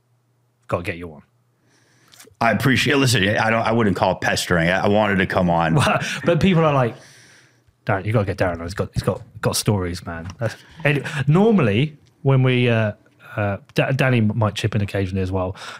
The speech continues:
Speaker 1: Uh, normally, when we do a podcast, we, I have a sh-, I have a sheet of notes, all the
Speaker 2: Right.
Speaker 1: things we're gonna talk about. And when Danny was like, "How, how are we gonna prep for this one?" I was like, "This is, we don't need to prep.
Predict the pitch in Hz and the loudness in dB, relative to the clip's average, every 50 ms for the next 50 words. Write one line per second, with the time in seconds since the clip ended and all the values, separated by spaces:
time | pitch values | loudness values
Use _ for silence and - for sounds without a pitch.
0 | - - 127 117 110 143 139 151 160 156 151 147 135 131 127 123 120 110 123 113 | -4 0 0 2 2 2 2 4 4 2 2 2 2 2 2 2 2 2 2 0
1 | 107 101 - 143 135 135 - 113 98 95 104 104 - - 120 110 - 123 123 123 | 0 0 0 0 0 0 0 -2 0 0 -2 -4 -2 -2 -2 -2 -2 0 0 0
2 | 120 117 117 - - - - - - - 117 110 113 104 - - 123 110 110 104 | 0 0 -2 -2 -4 -6 -8 -8 -4 -2 -2 0 0 0 0 0 0 0 0 2
3 | 110 117 135 139 139 - - - - _ _ _ _ _ _ _ - 127 123 107 | 2 2 2 0 -2 -6 -10 -12 -12 _ _ _ _ _ _ _ 0 2 4 4
4 | - 127 - 151 131 120 117 127 113 123 117 113 - 135 127 127 135 127 135 143 | 2 2 2 0 0 2 2 2 2 2 0 2 2 0 0 2 2 2 2 2
5 | 156 151 - - _ _ _ - - - - - _ _ - 131 127 123 113 139 | 0 -2 -6 -12 _ _ _ -20 -20 -20 -20 -20 _ _ 0 2 2 2 2 2
6 | 127 131 131 117 113 107 104 101 - - 135 131 - - - 143 147 147 139 143 | 2 2 2 2 2 2 0 0 0 0 -2 -2 -2 -2 -2 0 2 2 2 2
7 | 131 - - 135 117 - - 104 101 98 - 95 92 92 - - 95 - - - | 2 2 0 -2 -4 -2 -4 -4 -4 -4 -2 -4 -4 -4 -4 -4 -6 -8 -10 -14
8 | - _ - - 120 - - 117 - - 120 117 117 107 104 95 - - - - | -20 _ -6 -4 -2 -2 0 -2 -2 -2 0 0 2 2 0 0 -2 -6 -8 -8
9 | 92 - - - | -8 -8 -10 -10